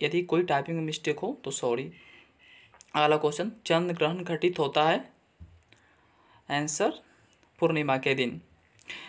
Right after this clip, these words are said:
दोस्तों, यदि आप मेरे चैनल पर नहीं हुए तो चैनल को सब्सक्राइब कर दें। सूर्य ग्रहण होता है? आंसर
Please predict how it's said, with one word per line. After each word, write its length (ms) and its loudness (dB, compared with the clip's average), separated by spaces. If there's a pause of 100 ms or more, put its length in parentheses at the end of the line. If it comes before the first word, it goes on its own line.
(180)
दोस्तों, 260 2
यदि 220 4
आप 180 2
मेरे 100 -2
चैनल 240 -4
पर 100 -8
नहीं 100 -4
हुए 100 -6
तो 120 -10
चैनल 280 -4
को 100 -10
सब्सक्राइब 420 -4
कर 160 -6
दें। 140 -6 (480)
सूर्य 340 4
ग्रहण 260 2 (680)
होता 340 2
है? 180 0 (1200)
आंसर 440 0